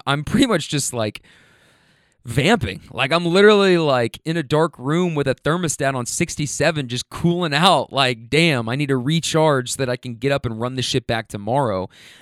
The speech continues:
I'm just really not spending as much time as I used to with friends and people like that. And, and it makes the times when I do get to see friends and have that quality time, it makes it that much more important and special to me. But, um,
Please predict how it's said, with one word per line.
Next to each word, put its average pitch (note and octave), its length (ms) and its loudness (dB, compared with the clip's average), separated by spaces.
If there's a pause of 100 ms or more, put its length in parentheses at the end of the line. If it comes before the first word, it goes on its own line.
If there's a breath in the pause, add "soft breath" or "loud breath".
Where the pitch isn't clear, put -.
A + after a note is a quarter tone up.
I'm D3 140 -2
just F3 160 0
really F3+ 200 0
not D#3 200 -2
spending D3 400 0
as B2 100 -4
much B2+ 240 -2
time C3+ 320 -4
as A#2 100 -4
I A#2+ 60 0
used A#2+ 380 -2
to A#2 200 -2
with A2 400 -6 (140)
friends A#2+ 580 -6
and G#2+ 340 -6 (280 soft breath)
people A#2+ 280 -4
like C3 240 0
that. F2 340 -10
And, G#2+ 320 -10
and B2+ 100 -4
it A#2 60 -6
makes E3 360 -4 (540 soft breath)
the C#3 140 0
times D3+ 480 -6
when D3+ 120 -2
I B2+ 100 -2
do D#3 340 -4
get F3 160 -8
to D#3 80 -6
see F3+ 220 -4
friends F3 600 -4
and C3+ 140 -2
have D3 220 -2
that D3 160 -4
quality D3 340 -2
time, C#3 340 -8
it C3 60 -8
makes D3+ 300 -6
it D3+ 140 -8 (100)
that C#3 320 -4
much C#3 360 -8
more B2 460 -6
important C3+ 540 -6
and G#2 100 -14
special C3+ 520 -6
to E3+ 120 -6
me. F#3 260 -6 (540 loud breath)
But, B2+ 420 0
um, A#2 540 -4